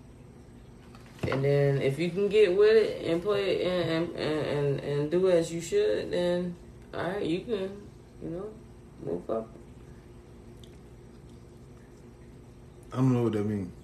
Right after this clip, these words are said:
Speaker 2: You gotta explain.
Speaker 1: I mean, you, you, you could, okay, c-,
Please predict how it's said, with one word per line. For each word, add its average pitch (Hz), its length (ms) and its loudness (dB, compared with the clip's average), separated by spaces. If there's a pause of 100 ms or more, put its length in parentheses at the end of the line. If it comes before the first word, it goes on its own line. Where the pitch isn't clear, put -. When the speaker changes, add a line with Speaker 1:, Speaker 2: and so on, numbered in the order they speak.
(520)
Speaker 2:
You 120 80 -4
gotta 120 180 4
explain. 104 400 -4 (160)
Speaker 1:
I 160 80 0
mean, 175 200 2
you, 190 180 0
you, 156 440 -4
you 165 160 -2
could, 147 340 0
okay, 139 540 -2
c-, - 120 -14